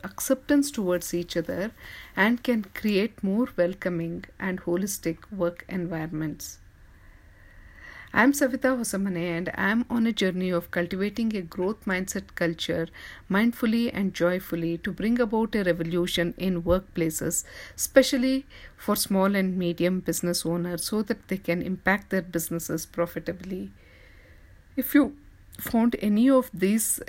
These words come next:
tips on meditation at the workplace useful, please like, comment, and share your thoughts. For cultivating more tips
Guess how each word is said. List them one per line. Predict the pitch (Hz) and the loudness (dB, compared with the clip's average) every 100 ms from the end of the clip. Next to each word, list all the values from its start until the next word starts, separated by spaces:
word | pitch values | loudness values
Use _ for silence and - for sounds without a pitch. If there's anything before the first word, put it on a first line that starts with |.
| - - | -6 -2
tips | 196 - - - - - | -2 -2 -6 -6 -10 -6
on | 196 190 185 170 175 | -4 -2 -4 -6 -2
meditation | 175 180 190 180 180 165 170 165 - - - - - | -2 -2 -2 -2 -2 -6 -4 -6 -8 -18 -20 -12 -4
at | 226 - | -2 0
the | 247 | 2
workplace | 185 180 - 180 165 - 175 | 2 0 -2 0 0 0 -2
useful, | 180 185 - 160 165 - - - - - | -2 -4 -4 -2 -2 -8 -18 -20 -10 2
please | 233 254 - | 4 4 2
like, | 170 170 175 - | 0 0 0 -2
comment, | 165 170 180 - | 0 0 -2 -2
and | 165 170 | -4 -2
share | - 180 185 | 0 0 0
your | 170 165 - | -2 -4 -2
thoughts. | 160 165 - - - - - - - - - - - - - - | -2 -2 -4 -6 -6 -8 -20 -20 -20 -20 -20 -20 -20 -20 -20 -20
For | - 240 233 196 - - | 0 2 2 -2 -12 -2
cultivating | 208 202 233 240 240 262 240 185 | 0 0 0 0 0 0 0 -2
more | 196 226 - - | -2 -4 -4 -6
tips | 202 202 - - | -6 -4 -8 -8